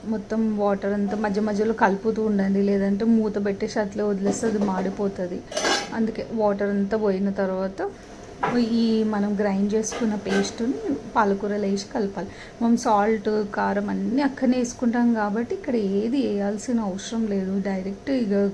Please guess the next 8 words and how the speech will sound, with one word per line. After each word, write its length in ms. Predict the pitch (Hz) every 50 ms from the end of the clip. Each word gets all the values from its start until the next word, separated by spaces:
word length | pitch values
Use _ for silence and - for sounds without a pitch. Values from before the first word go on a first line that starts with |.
| -
కర్రీలో 360 | - 196 180 190 196 214 233 240
ఆ 100 | 226 208
పేస్ట్ 480 | 202 - 185 190 196 202 - - -
మిక్స్ 420 | 247 220 214 202 180 190 180 180 196
చేయడమే 420 | 202 208 208 202 208 208 208 202
అంతే. 280 | 190 185 185 190 - 208
పాలకూరను, 960 | 202 202 202 202 202 196 196 196 - 220 208 202 214 226 - - - - - - - - - - - - - - - - - - -
ఆ, 220 | 233 226 214 208